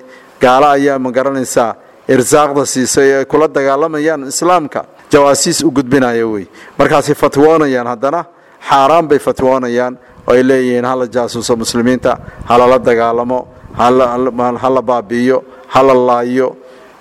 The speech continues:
Wax alla wuxuu Maraykanku rabay, oo wax alla wixii Yuhuudku rabay, oo wax alla wixii Kristaan oo dhan iyo Ingiriis iyo Faransiis rabay bay u fatwoonayaan oo dadkiina ogolaysiinayaan. Culumayna sheeganayaan, culama su-, culamana ma aha,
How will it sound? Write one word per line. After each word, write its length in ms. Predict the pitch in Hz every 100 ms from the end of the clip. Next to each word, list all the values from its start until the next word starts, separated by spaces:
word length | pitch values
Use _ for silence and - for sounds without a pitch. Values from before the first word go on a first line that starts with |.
| -
Wax 80 | 180
alla 240 | - 196 190
wuxuu 260 | 202 202 180
Maraykanku 520 | 170 180 175 143 143
rabay, 340 | 127 117 117 - _ -
oo 120 | - 190
wax 160 | 202
alla 160 | 202 185
wixii 240 | 185 196
Yuhuudku 420 | 180 180 185 -
rabay, 400 | 139 123 123 117 - -
oo 100 | 175
wax 140 | 196
alla 140 | 190 185
wixii 240 | 185 175
Kristaan 480 | 175 170 - 190 175
oo 80 | 160
dhan 240 | 180 180
iyo 320 | 180 170 165 - - -
Ingiriis 420 | 156 165 180 175 165
iyo 60 |
Faransiis 400 | - 156 151 170
rabay 220 | 165 156 147
bay 320 | 139 139 120
u 160 | - 180
fatwoonayaan 680 | 170 147 139 139 131 123 131
oo 100 | 131
dadkiina 520 | 160 170 170 156 135
ogolaysiinayaan. 920 | 135 139 139 - 170 165 135 127 117 - _ _ _
Culumayna 480 | 131 160 180 147 131
sheeganayaan, 480 | 120 135 135 135 123
culama 320 | 123 127 131 123
su-, 360 | - 185 165 - - - -
culamana 400 | 131 139 147 135
ma 140 | 143
aha, 400 | 147 131 131 -